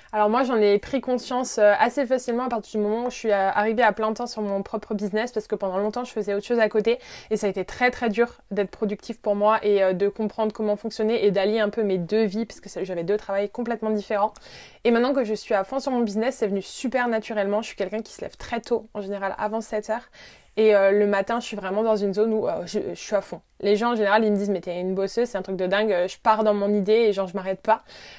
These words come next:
L'après-midi, euh, je suis un petit peu plus, euh, en zone créative. Mais par contre, après quinze heures, c'est très compliqué. Et là, en général, comme je monte à cheval, ben, je pars voir mes chevaux.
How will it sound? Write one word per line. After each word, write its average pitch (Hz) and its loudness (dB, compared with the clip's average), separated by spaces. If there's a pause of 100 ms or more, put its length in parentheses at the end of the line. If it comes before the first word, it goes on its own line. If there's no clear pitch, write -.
L'après-midi, 226 4
euh, 196 4
je 196 -6
suis - -10
un 185 -4
petit - -12
peu - -4
plus, 254 -8
euh, 226 0
en 208 2
zone 214 0
créative. 254 -2
Mais 214 0
par 202 -2
contre, 247 -8
après 214 -4
quinze 202 -4
heures, 240 -2 (400)
c'est - -20
très - -4
compliqué. 233 0
Et 208 6
là, 214 6
en 196 -4
général, 202 -2
comme 208 -2
je 196 -2
monte 226 -2
à 202 2
cheval, 220 0
ben, 185 -4
je - -18
pars 220 -2
voir 220 -2
mes 214 0
chevaux. 214 -6